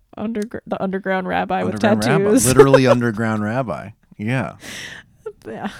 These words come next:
Speaker 1: I just, I really wish that had been better. I wish the movie had been better 'cause I really
Speaker 2: Yeah.
Speaker 1: li-, I
Speaker 2: Oh
Speaker 1: like
Speaker 2: my
Speaker 1: all
Speaker 2: God.
Speaker 1: these
Speaker 2: I would
Speaker 1: elements.
Speaker 2: love when movies are better. It is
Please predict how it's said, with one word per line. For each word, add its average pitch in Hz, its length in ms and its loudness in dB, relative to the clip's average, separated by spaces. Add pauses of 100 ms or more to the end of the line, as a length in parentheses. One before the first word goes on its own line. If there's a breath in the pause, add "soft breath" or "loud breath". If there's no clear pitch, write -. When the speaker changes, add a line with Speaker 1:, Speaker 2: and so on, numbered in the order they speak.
(160)
Speaker 1:
I 349 60 -12
just, - 340 -2 (280)
I - 800 -20
really 320 240 -2
wish 190 200 -6
that - 160 -8
had 240 140 -14
been 190 280 -12 (340)
better. - 440 -8
I 240 40 -4
wish 285 160 0
the 285 100 -4
movie 190 240 -2
had 190 80 -6
been 185 120 -14
better - 300 -10
'cause 208 140 -6
I 196 40 0
really 175 320 -2
Speaker 2:
Yeah. 190 240 6
Speaker 1:
li-, 214 60 4
I 220 40 6
Speaker 2:
Oh 220 40 2
Speaker 1:
like 156 200 8
Speaker 2:
my - 80 2
Speaker 1:
all - 100 4
Speaker 2:
God. - 140 6
Speaker 1:
these 101 100 4
Speaker 2:
I 107 60 4
would 135 220 4
Speaker 1:
elements. 135 360 4
Speaker 2:
love 110 80 -4
when 120 220 2
movies 123 460 2
are 113 120 0
better. 107 360 2
It 110 240 0
is 87 300 -2